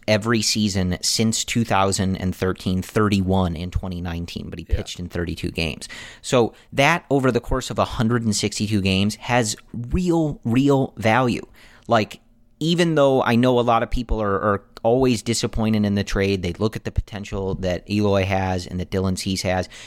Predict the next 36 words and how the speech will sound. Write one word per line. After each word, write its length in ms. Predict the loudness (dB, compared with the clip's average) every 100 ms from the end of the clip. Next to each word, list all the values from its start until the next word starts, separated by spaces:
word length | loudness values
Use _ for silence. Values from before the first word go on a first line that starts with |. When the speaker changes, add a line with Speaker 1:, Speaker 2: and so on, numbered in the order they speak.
| -6
Speaker 1:
and 100 | 0
they're 80 | 0
disappointed 640 | 0 -2 -2 -4 -4 -4
by 80 | -2
that, 200 | -2 -2
but 160 | -4 0
there 220 | 2 4
is 140 | 2
real 640 | -2 0 2 4 4 2 -4
value. 440 | -2 2 4 2 -2
You 160 | -6
pay 300 | 0 0 2
a 80 | -6
premium 600 | -2 0 2 2 0 -4 -18 -20 -20
for 460 | -4 0 4 2 2
a 80 | 0
guy 320 | 2 2 2
that 160 | -2
can 160 | -2 0
go 180 | 2 4
out 220 | 4 2 -2
and 160 | -2
give 160 | -2 0
you 160 | 0
thirty 520 | -2 -4 0 2 2 -2
plus 320 | -4 -4 -8
starts, 460 | -8 -6 -4 -8 -14 -20 -16 -12
close 540 | -2 2 4 2 -4
to 100 | -6
two 300 | -6 -2 0
hundred 320 | 0 0 0
innings 360 | 0 0 0 -2
or 120 | -4
one 320 | -6 0 2
eighty 240 | 2 2 0
plus 420 | 0 0 0 -4